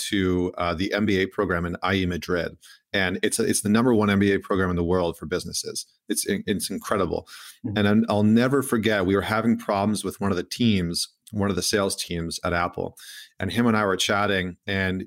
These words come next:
Speaker 1: we got the whole, we got the whole team together. It's like twenty people, sat everybody down,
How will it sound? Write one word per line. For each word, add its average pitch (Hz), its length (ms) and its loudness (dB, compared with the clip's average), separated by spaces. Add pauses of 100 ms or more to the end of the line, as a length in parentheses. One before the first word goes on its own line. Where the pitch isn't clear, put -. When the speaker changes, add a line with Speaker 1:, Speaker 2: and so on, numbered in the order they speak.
(140)
Speaker 1:
we 101 180 0
got 95 260 -2
the 98 100 0
whole, 113 600 2
we 107 60 -2
got 107 80 -2
the - 80 -16
whole 117 200 0
team 110 200 -2
together. 98 220 0
It's 90 100 -6
like - 120 -18
twenty 107 240 -4
people, 95 360 -6
sat 95 200 -4
everybody 101 320 0
down, 92 340 -2